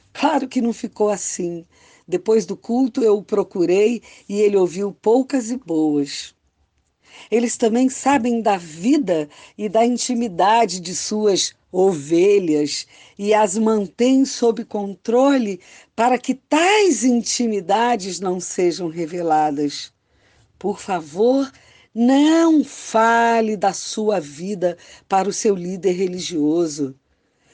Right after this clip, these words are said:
Coisa feia e vergonhosa um líder religioso agir assim.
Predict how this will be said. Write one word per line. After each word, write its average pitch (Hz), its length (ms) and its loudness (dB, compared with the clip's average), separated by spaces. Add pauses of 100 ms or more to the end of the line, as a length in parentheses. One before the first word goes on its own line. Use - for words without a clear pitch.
(340)
Coisa 208 360 0
feia 240 960 2
e 180 80 2
vergonhosa 170 960 0 (240)
um 196 100 -6
líder 190 340 -4
religioso 175 840 -2
agir 160 380 -4
assim. 180 560 -6